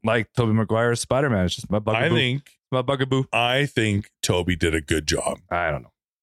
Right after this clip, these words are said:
Speaker 2: What are, where are you on Garfield then?
Speaker 1: I don't, I didn't mind Garfield.
Speaker 2: So you're a
Speaker 1: Yeah.
Speaker 2: Garfield guy, but
Speaker 1: Yeah.
Speaker 2: Maguire, no.
Speaker 1: I like lasagna.
Speaker 2: The funny, <laughs> it's a Garfield joke. I
Speaker 1: Yeah,
Speaker 2: like
Speaker 1: yeah.
Speaker 2: that. But
Speaker 1: Uh,
Speaker 2: you like Tobey Maguire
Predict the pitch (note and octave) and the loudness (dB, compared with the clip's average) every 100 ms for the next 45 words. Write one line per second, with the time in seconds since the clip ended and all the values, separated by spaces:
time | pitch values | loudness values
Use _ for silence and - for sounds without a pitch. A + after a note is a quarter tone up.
0 | - C3 D#3 F#3 F3+ D3+ D#3 D#3+ D3 D3 | -12 -4 0 2 2 4 4 2 2 2
1 | C3+ B2+ A2+ A#2 A2 - F#2+ D#2+ - C3 | 2 0 2 0 0 0 0 0 0 -2
2 | - - _ - E4+ F#4 - - G4 B3 | -2 -8 _ -2 0 0 -2 0 2 2
3 | C3 G3 A#2 A#2+ - E2+ F2+ - _ - | 2 2 0 0 0 2 0 -2 _ -2
4 | D#3 F3 F3 C#3+ D#3 F3+ G#3+ - G#3 G3+ | 2 2 2 0 0 2 0 2 2 2
5 | F3+ F3 E3+ C3 C3+ A#2 - C3 C3 C#3 | 0 2 0 0 0 -2 -2 0 0 0
6 | D3 E3+ E3+ D#3+ C3+ B2+ G#2+ C#2+ - - | 2 2 2 2 0 0 0 -2 -8 -4
7 | A2+ A#2+ A#2+ C3+ A#2+ C3+ C3 B2 G#2 F2+ | -2 0 0 0 0 0 2 2 0 -4
8 | D2+ _ _ _ _ - C#3+ - G3 G3 | -8 _ _ _ _ -4 -4 0 0 2
9 | D#3 C#5+ - - F#5+ - - - - D#3 | 0 2 2 2 0 -2 -4 -2 -2 0
10 | D#3 B2+ A2+ - C#3+ B2+ B2 C3 C#3+ A#2+ | -2 0 -2 0 0 0 2 0 0 0
11 | A2+ F#2+ F2+ G2+ E2 - - - _ - | 2 0 0 0 0 -4 -12 -18 _ -2
12 | G3 A3 B3+ A3+ G3 G#3 F#3+ F3+ E3 D3 | 0 2 2 2 0 0 0 0 -2 0
13 | D3+ C#3+ C3+ C3 | 0 2 2 0